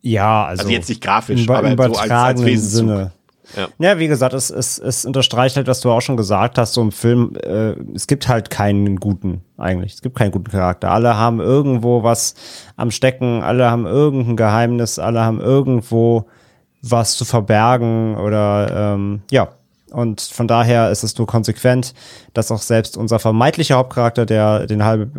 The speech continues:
Speaker 1: halben Film aus dem Bild gerannt ist und nicht mehr wiedergekommen ist, ähm, dann am Ende auch noch revealed wird als, ja, als richtig, richtig, richtig fieser Drecksack, der halt, äh, lieber natürlich sich selber schützt, als sich selbst da zu,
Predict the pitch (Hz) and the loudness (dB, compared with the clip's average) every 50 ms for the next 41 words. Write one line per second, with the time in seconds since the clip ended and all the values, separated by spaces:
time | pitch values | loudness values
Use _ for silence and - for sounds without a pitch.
0 | 98 - 113 113 107 113 107 - - 107 107 98 101 101 - 101 101 117 120 - | -2 0 0 2 0 0 -2 0 0 0 0 0 -2 -2 -4 -2 0 0 -2 0
1 | - 107 98 95 98 98 98 - 104 101 107 101 98 104 101 104 113 104 95 92 | -2 0 2 2 2 2 0 -2 -6 -6 -4 -2 0 0 2 2 2 2 0 0
2 | - 98 98 98 110 113 - - - - 107 104 104 101 101 101 98 95 - - | -2 -2 -2 -2 -2 -4 -6 -6 -4 -2 0 0 0 0 0 -4 -6 -8 -10 -16
3 | - - - - - - _ _ - 107 110 104 80 78 110 110 110 80 85 110 | -18 -18 -20 -20 -20 -20 _ _ 0 0 2 2 2 2 2 2 4 4 4 2
4 | 110 113 110 95 104 104 95 92 98 101 101 - - 95 95 - - - 76 92 | 2 2 0 2 2 2 2 2 2 2 2 0 -2 -4 -4 -4 -4 -2 0 0
5 | 95 95 95 - - - - 123 113 90 80 - _ _ _ _ _ _ _ _ | 2 0 0 -2 -2 0 2 2 2 2 0 -6 _ _ _ _ _ _ _ _
6 | _ _ _ _ _ _ _ 113 113 - - 110 107 113 110 - - _ _ _ | _ _ _ _ _ _ _ -2 -2 -2 -2 -4 -6 -6 -8 -10 -12 _ _ _
7 | _ - - - - - 117 117 - 123 113 - - 117 110 - 120 110 - - | _ -20 -20 -12 -4 -2 -2 0 0 -2 -4 -2 -2 -4 -2 0 -2 -4 -4 -2
8 | - 120 110 - 110 107 107 110 110 104 - 113 117 117 - - - 117 123 127 | -2 -2 0 2 2 4 4 4 2 2 2 0 0 0 0 -2 0 0 0 -2
9 | - - - 110 107 107 101 107 104 101 101 104 101 - - - 107 101 95 104 | -4 -4 0 2 2 2 2 2 2 2 2 0 -2 -4 -4 -2 -2 0 0 0
10 | 98 104 104 101 98 - 107 98 - - - - 101 98 95 95 - - 104 95 | 0 0 0 0 -2 -4 -4 -6 -6 -6 -2 0 0 0 2 0 0 -2 -2 -4
11 | - - - - _ - - - - - - _ - - 101 98 - - 98 95 | -4 -8 -14 -16 _ -20 -20 -20 -20 -20 -20 _ -2 0 0 0 0 -2 -4 -4
12 | - - 95 98 98 - - - - 95 95 92 - - - 101 95 92 | 0 0 2 0 0 -2 -6 -4 -2 0 0 0 -2 -2 -2 -2 -2 -2